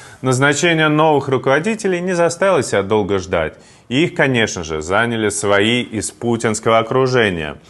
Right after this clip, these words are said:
Вот Danone возглавил племянник Кадырова, министр сельского хозяйства Чечни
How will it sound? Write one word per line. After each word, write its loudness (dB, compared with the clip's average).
Вот 0
Danone 2
возглавил 2
племянник 0
Кадырова, 2
министр -2
сельского 0
хозяйства 0
Чечни -4